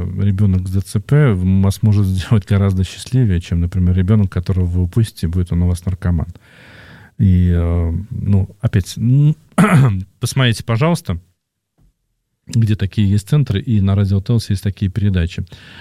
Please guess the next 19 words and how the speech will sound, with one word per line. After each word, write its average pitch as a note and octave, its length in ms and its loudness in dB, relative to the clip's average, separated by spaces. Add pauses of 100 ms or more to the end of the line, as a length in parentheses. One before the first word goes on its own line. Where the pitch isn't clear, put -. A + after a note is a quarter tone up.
(340)
«Все - 180 0
мы A#2+ 160 6
из A2+ 100 2
детства», A#2 680 2
э, F#2+ 680 -2
здесь G2 220 0
вот F#2+ 120 -4
пишут, F#2 420 -4
да, A2+ 140 2
«спасибо A2 400 0
за G2+ 120 2
поднятую A2 460 0
тему A2 240 2
детских A2 340 -4
травм, D3 220 2
все C3 240 0
мы A#2 140 4
из A#2 120 0
детства». F2+ 480 -2